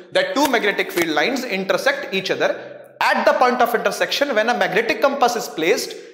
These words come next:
ठीक है? It must show two directions simultaneously, which is impossible। दो दिशाएं एक बार में magnetic compass कैसे दिखा देगी? बल्कि उसको दिखानी पड़ेगी।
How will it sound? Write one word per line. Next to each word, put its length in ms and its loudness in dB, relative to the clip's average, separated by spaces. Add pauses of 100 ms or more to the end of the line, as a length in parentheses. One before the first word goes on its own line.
ठीक 180 -2
है? 140 2
It 180 2 (160)
must 320 0
show 240 2 (120)
two 160 2
directions 540 2
simultaneously, 760 0 (240)
which 180 -2
is 180 2
impossible। 560 2 (1000)
दो 340 6
दिशाएं 520 2
एक 360 4
बार 320 4
में 200 4
magnetic 480 2
compass 380 2
कैसे 220 2
दिखा 240 2
देगी? 300 4 (400)
बल्कि 240 0
उसको 200 -2
दिखानी 340 0
पड़ेगी। 380 4